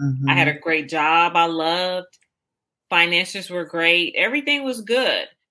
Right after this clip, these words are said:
Speaker 2: Mm-hmm.
Speaker 1: And so the cancer came out of nowhere and it knocked me off my feet. I
Speaker 2: Wow.
Speaker 1: literally was like, "Oh my gosh." For a second,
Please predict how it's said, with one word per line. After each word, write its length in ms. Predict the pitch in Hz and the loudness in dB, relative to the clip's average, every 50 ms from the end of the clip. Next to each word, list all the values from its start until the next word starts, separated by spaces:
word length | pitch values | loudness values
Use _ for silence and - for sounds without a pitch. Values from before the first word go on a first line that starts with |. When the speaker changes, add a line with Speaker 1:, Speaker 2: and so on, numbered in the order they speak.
| _ - | _ -2
Speaker 2:
Mm-hmm. 380 | 165 165 160 156 165 165 160 165 | 0 0 0 0 -4 -8 -4 0
Speaker 1:
And 240 | 185 196 196 196 196 | 2 2 2 0 -2
so 240 | - - 214 202 202 | -2 0 0 0 0
the 140 | 185 196 - | -2 -6 -8
cancer 1120 | - - - 262 269 302 370 427 403 - - - 226 196 185 175 170 170 165 160 170 - _ _ _ _ _ _ _ _ _ _ _ _ _ _ _ | -10 -10 -6 -2 -2 0 -2 -2 -6 -10 -6 -4 -2 -2 -2 -2 -2 -4 -4 -6 -8 -10 _ _ _ _ _ _ _ _ _ _ _ _ _ _ _
came 300 | - - 262 262 269 285 | -4 0 0 0 2 2
out 160 | 269 254 240 240 | 2 2 2 0
of 100 | 226 208 | 0 0
nowhere 540 | 202 196 196 190 175 175 165 160 156 156 151 | 0 0 0 0 2 4 4 4 4 4 2
and 120 | 165 175 | 2 2
it 140 | 170 165 165 | 0 -2 0
knocked 280 | 170 170 180 190 - 190 | 0 0 0 0 -2 -2
me 100 | 180 175 | 0 0
off 200 | 170 170 - - | 0 0 -2 -6
my 140 | 160 151 156 - - | -10 -10 -10 -10 -10
feet. 280 | 151 139 - - - _ _ _ _ _ _ _ _ - 147 135 | -10 -10 -10 -14 -18 _ _ _ _ _ _ _ _ -10 -6 -2
I 160 | 135 151 165 | 0 0 0
Speaker 2:
Wow. 60 | - 165 | 0 0
Speaker 1:
literally 560 | 170 185 196 208 214 220 220 220 220 214 214 | -2 -2 -2 -2 -2 -2 -2 0 -2 -2 -4
was 400 | 196 180 180 175 165 165 - - 165 | -4 -6 -4 -4 -6 -6 -10 -10 -4
like, 540 | 165 160 156 160 156 156 151 151 135 - - _ _ _ _ _ _ _ _ _ | -2 0 2 2 2 4 2 2 0 -2 -8 _ _ _ _ _ _ _ _ _
"Oh 280 | - 151 175 175 180 185 | -6 -4 -4 -4 -4 -4
my 240 | 185 185 175 170 170 | -4 -2 -2 -2 0
gosh." 680 | 165 180 170 165 160 147 135 113 113 - - - - - _ _ _ _ _ _ _ _ _ _ _ _ _ _ - | 0 0 2 2 2 0 -2 -2 -6 -8 -12 -14 -16 -18 _ _ _ _ _ _ _ _ _ _ _ _ _ _ -6
For 180 | - 233 247 269 | -2 0 0 0
a 40 | |
second, 540 | 269 269 - 240 175 170 - - - 92 - | -2 0 0 2 2 2 0 -4 -8 -8 -8